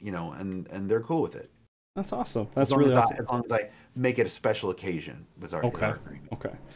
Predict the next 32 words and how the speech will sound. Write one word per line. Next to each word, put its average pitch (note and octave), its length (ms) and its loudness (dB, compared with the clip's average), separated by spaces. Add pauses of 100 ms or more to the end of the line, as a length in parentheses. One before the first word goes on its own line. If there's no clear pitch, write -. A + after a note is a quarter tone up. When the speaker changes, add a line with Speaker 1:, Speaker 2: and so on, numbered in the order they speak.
(440)
Speaker 2:
Fair, A2+ 360 6
fair. A#2 320 4 (520)
Uh, B2+ 380 12 (260)
I - 20 -2
mean, F#3+ 160 10
did F3 140 8
you D4 120 8
expect, - 600 4
like, C#3 420 6
to C3+ 380 12
kinda D3+ 220 8
get C#3 140 6
to D3 80 6
this C#3 100 8
point C#3+ 240 8
to C3+ 60 8
where C3+ 120 12
you're C3+ 140 12
streaming, F3+ 760 10
like, E3 200 6 (120)
acoustic F#3 480 6
<laughs> F3+ 60 2
requests - 360 8
online? F3+ 840 10
<laughs> - 60 2
Like, E3+ 240 8 (380)
it D#3 80 10
seems A3 280 6
kind F3+ 220 8
of D3+ 60 8
like, C#3+ 260 8
uh, B2 380 12